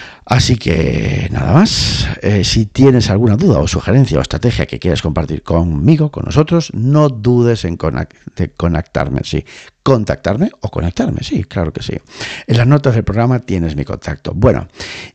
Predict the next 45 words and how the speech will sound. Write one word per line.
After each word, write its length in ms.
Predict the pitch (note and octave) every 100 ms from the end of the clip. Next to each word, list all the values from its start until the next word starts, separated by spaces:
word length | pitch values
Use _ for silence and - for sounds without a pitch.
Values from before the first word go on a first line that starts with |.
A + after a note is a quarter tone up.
| _
y 320 | D#3+ E3 E3+ _ -
como 220 | C3+ A#2+
siempre, 480 | - B2+ B2+ C#3 B2+
si 260 | - E3+ D#3+
te 220 | - A2+
ha 60 |
gustado 420 | F#2 F2+ - D#2+ D2+
el 80 |
episodio, 480 | B1 - B2+ B2 B2+
recuerda 460 | G#2+ G#2 A#2+ A2+ A#2
que 120 | -
puedes 260 | - G#2 G#2
seguirme 520 | F2+ A#2 A#2+ B2+ -
en 240 | A#2+ A#2
tu 140 | A2+ B2
aplicación 580 | G2+ G2+ F#2 F2+ F#2 E2+
de 80 |
podcast 500 | E2 G2+ - F#2+ G2
favorito. 540 | - F2 E2+ D2+ - - - - - _
Por 160 | G#2 G2+
ahí, 180 | D3
por 220 | G3 C3+ C3
ahí, 300 | E3 B3 -
si 180 | - F2+
estás 220 | B2+ B2
en 120 | C3
Spotify, 600 | A#2+ A#2+ A2+ G#2+ E3 A#3+ - - - -
si 120 | -
te 100 | F#2+
fijas 360 | C#3+ E3+ D3 -
en 160 | G2 F#2
el, 460 | D#2+ D2+ C#2 - -
en 80 | F2+
el 60 | D#2
episodio, 500 | - - E3 D#3+ B2+
vas 260 | F2 - - - -
al 220 | - E2 D2+
programa 580 | E2 E2 C3 D#3+ D#3 -
y 120 | A#2
ahí 160 | G#2+ D3
en 100 | C#3
el 80 | B2
programa, 300 | G#2+ G#2 F#2+
en 80 | F#2
Spotify, 640 | - C#3 B2+ A#2 D3+